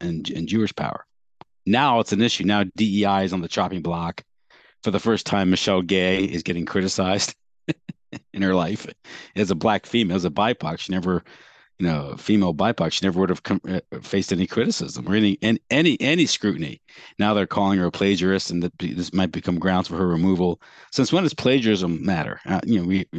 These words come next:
Martin Luther King, that doesn't matter with him, <laughs> you know, but now it matters 'cause she wasn't, she has, she's not sufficiently enthusiastic, uh, about Israel and Zionism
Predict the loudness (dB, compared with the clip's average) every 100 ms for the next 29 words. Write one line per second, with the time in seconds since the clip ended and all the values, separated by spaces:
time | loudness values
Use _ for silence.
0 | -4 0 2 2 0 0 0 2 0 0
1 | 0 0 0 -2 0 0 0 -4 _ _
2 | -18 -10 -10 -10 _ _ -6 -4 -2 -2
3 | 2 2 2 -4 -8 _ -10 0 2 2
4 | 2 0 0 -4 -16 -18 _ -2 -2 -2
5 | -6 -10 -12 -20 -20 -20 _ _ _ -2
6 | 0 0 0 -2 0 2 2 0 -2 -2
7 | -2 0 0 -4 -4 -2 0 0 0 0
8 | -2 0 0 0 -4 -12 -4 -2 0 -4
9 | _ _ _ _ -10 0 2 2 0 -6
10 | -12 _ _ _ -2 2 2 0 -4 -12
11 | -14